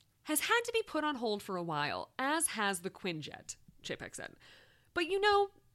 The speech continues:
these are projects, I'm sorry, but you know, those are projects that we've got sort of in a holding pattern right now. And as our cash situation becomes a bit more robust and a little bit back to normal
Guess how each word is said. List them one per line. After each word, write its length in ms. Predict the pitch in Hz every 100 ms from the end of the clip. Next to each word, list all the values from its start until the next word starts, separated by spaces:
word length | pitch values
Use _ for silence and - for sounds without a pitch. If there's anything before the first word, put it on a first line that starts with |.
| -
these 220 | 480 587 587
are 40 | 480
projects, 600 | - 339 320 339 330 - _ -
I'm 80 | 220
sorry, 220 | 160 127 - _ - _ - -
but 120 | 330
you 100 | 381
know, 300 | 392 403 415 -
those 320 | 311 539 571
are 80 | 381
projects 500 | 277 285 247 269 -
that 160 | 233
we've 300 | 214 220 196
got 340 | - 202 196 -
sort 340 | - - 508
of 60 | 480
in 60 | 370
a 60 |
holding 540 | - - 359 339 262 208
pattern 360 | - 175 160
right 200 | 151 147
now. 360 | 147 147 90 95 - - -
And 160 | 269
as 180 | - 349
our 120 | 339
cash 480 | 247 - - 392 -
situation 520 | - 247 240 208 196
becomes 360 | 190 180 185 165
a 60 | 156
bit 200 | 294 262
more 180 | 277
robust 500 | 269 240 190 170 170 -
and 100 | 170
a 40 |
little 280 | 233 415 403
bit 160 | 311
back 180 | 302 254
to 80 | -
normal 500 | 196 165 160 156 156